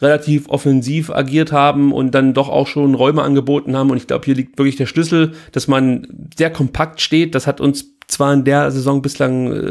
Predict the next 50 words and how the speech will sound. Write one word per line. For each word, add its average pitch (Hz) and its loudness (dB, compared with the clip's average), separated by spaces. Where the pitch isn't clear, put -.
immer 151 2
wieder 143 2
gefehlt, 147 2
aber 123 0
vielleicht 131 -2
gelingt 156 0
es 156 0
ausgerechnet 147 0
in 131 2
München. 185 0
Und 131 0
wie 135 4
du 135 2
sagst, 110 -4
man 127 0
hat 135 -4
nichts - -4
zu 139 -2
verlieren. 185 2
Ja, 147 0
es - -8
wird 147 -4
wahrscheinlich 139 0
kein 147 -2
Fan 147 2
enttäuscht 156 0
sein, 143 2
wenn 143 4
der 135 4
V 139 2
F 139 -6
B 139 2
mit 139 -2
einer 131 2
Niederlage 143 4
wieder 143 2
nach 131 0
Hause 139 2
fährt. 139 -2
Davon 123 -2
geht 120 -2
jeder 127 2
aus. 147 2
Aber 117 -6
vielleicht 127 0
ist 127 -8
es 117 -12
genau 120 -2
die 120 0
Chance 120 -2